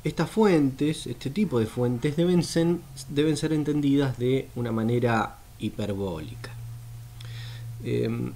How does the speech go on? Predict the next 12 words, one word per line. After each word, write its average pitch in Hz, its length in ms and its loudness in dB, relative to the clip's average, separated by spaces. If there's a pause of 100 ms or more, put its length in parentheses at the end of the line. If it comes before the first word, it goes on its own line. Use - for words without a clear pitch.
(1400)
las 160 180 0
fuentes, 175 960 4
em, 107 360 -4 (1000)
son 180 280 2
de 180 60 8
una 175 180 4
composición 139 720 2 (440)
heterogénea 120 760 4
que 107 100 0
si - 140 -4
bien, 170 320 4 (140)
mm, 123 280 0